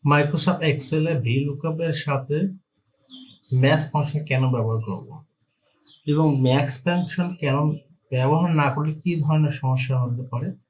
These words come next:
তা নিয়ে আজকের এই বিস্তারিত ভিডিও। সুপ্রিয় দর্শক, আমি তুষির কবি, তুষির and Tech YouTube চ্যানেলের পক্ষ থেকে আপনাদেরকে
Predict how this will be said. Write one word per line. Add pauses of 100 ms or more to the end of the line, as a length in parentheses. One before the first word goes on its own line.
(480)
তা (100)
নিয়ে
আজকের (120)
এই
বিস্তারিত (460)
ভিডিও। (580)
সুপ্রিয়
দর্শক, (760)
আমি
তুষির
কবি, (460)
তুষির
and
Tech
YouTube
চ্যানেলের
পক্ষ (160)
থেকে (720)
আপনাদেরকে